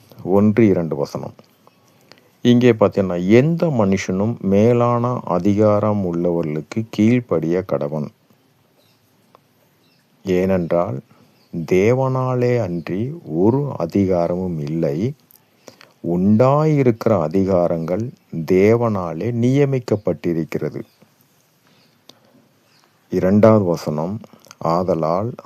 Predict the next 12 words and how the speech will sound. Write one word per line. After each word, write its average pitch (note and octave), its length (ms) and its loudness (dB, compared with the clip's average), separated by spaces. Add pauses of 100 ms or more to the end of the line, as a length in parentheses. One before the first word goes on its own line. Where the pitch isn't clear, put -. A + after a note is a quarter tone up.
(240)
அதிகாரத்திற்கு B2+ 1400 2
எதிர்த்து G#2 640 4
நிற்கிறவன் E2+ 960 -2 (1300)
தேவனுடைய C3+ 1080 2
நியமத்திற்கு A2 1080 0
எதிர்த்து F2+ 460 0
நிற்கிறான். D#2 760 -4 (440)
அப்படி F2+ 520 -4
எதிர்த்து B2 560 0
நிற்கிறவர்கள் F2 1000 -2 (800)
தங்களுக்கு C3+ 720 4
தாங்களே F#2+ 720 0